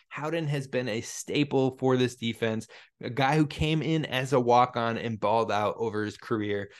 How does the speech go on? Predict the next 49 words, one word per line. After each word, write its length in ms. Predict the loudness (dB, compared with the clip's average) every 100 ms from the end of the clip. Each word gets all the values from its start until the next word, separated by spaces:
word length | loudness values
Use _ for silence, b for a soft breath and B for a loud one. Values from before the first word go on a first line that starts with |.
| B _ -8
So 180 | -6
congrats 500 | -4 -4 2 2 2 -2
to 80 |
all 280 | 2 2 2
four 220 | 4 6
of 100 | 4
them 180 | 2 -2
as 220 | -2 -2
they 80 | -2
move 240 | 0 -2 0
forward 320 | 2 2 0
in 200 | -4 -2
their 120 | -2
prep 320 | 0 -2 -2
bowl 240 | -2 0 0
games, 460 | -4 -4 -4 -6 B B
and 100 | -6
we'll 100 | -6
be 180 | -2 -2
sure 240 | -2 -2 -2
to 160 | -4
give 180 | -4 -4
you 80 | -2
the 100 | 0
latest 360 | 2 0 0
and 140 | -6 -2
greatest 320 | 0 0 0
both 180 | 0 0
on 180 | -4 -4
Twitter 380 | -2 0 0
and 100 | -2
hopefully 560 | -4 -6 -6 -4 -2 -2
as 220 | -2 -4
we 80 | -4
hear 160 | -2 -2
more 300 | -2 -2 -2
here 280 | -2 -2 -2
on 140 | -4
the 80 | -6
pod 440 | -6 0 2 0 -2
as 280 | -6 -6 -4
well. 340 | -4 -2 -2 -6 B B -6
Now 80 | -2
we 80 |
gotta 120 | 0 0
close 300 | 2 2 2
this 160 | -4
thing 240 | -2 -2 0
off 260 | -2 -2